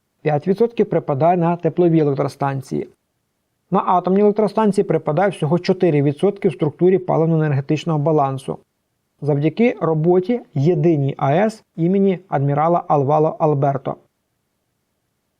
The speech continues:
Менше одного відсотка виробленої енергії припадає на інші види альтернативної енергетики. Так, за виробництвом електрики на вітроелектростанціях Бразилія є сьомою у світі.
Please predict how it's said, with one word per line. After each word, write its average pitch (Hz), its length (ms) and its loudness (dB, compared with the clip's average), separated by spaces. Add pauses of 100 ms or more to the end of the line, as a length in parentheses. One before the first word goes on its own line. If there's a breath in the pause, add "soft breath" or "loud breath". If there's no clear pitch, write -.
Менше 180 380 0
одного 165 400 0
відсотка 156 420 -2
виробленої 139 480 0
енергії 196 380 2
припадає 147 480 0
на 165 100 0
інші 170 360 0
види 160 260 2
альтернативної 151 720 0
енергетики. 143 680 -4 (880)
Так, 170 360 -2
за 175 140 0
виробництвом 185 580 2
електрики 156 540 0
на 147 320 -2
вітроелектростанціях 160 1080 -2
Бразилія 151 560 2
є 139 220 2
сьомою 160 380 0
у 165 140 -6
світі. 147 500 -4